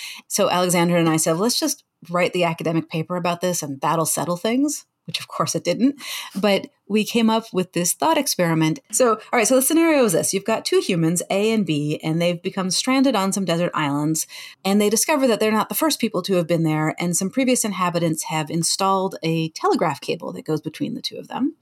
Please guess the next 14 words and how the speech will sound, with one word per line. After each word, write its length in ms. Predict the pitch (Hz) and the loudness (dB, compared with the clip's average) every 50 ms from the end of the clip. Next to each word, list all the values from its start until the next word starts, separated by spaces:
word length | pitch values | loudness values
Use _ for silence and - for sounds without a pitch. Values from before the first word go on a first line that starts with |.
| - - - - - - - - - | -20 -20 -20 -20 -20 -20 -20 -6 0
And 160 | 240 240 - - - | 0 0 0 0 0
A 160 | 320 339 349 | -2 0 2
and 120 | 349 330 | 2 2
B 160 | 285 247 233 233 | 2 4 2 2
are 60 | 240 | 2
speakers 340 | - - 214 208 233 220 - | 0 -2 -2 -2 -2 -2 0
of 100 | 190 175 | 0 0
English, 480 | 160 139 156 185 240 254 - - - - _ | 0 0 0 0 0 0 -2 -2 -4 -6 _
and 200 | - 180 180 185 | -4 -2 0 0
when 100 | 190 190 | 0 0
they 120 | 190 190 190 | 0 0 0
figure 240 | - 262 254 277 | 0 0 0 0
this 180 | 262 294 - - | 0 0 0 -2
out, 300 | 165 156 156 170 175 | -2 -2 0 -2 -2